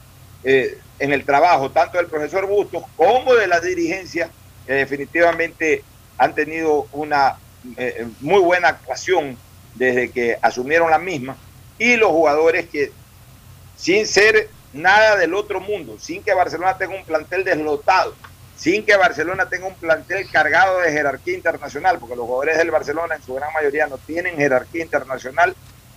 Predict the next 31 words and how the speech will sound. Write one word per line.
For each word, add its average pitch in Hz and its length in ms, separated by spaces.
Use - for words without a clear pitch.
sin 143 180
embargo, 156 420
han 160 100
sido 165 220
lo 156 80
suficientemente 143 800
sólidos 156 420
para 123 200
darles 139 340
esta 135 260
gran 135 240
satisfacción 135 720
a 123 100
la 120 80
hinchada. 101 460
Ayer, 143 320
una 156 140
vez 143 160
más, 208 360
buen 180 220
rendimiento 170 540
de 151 80
muchos 156 300
de - 20
sus 139 100
jugadores. 147 500
Me 139 100
gustó 127 380
otra 151 280
vez 151 180
el 139 200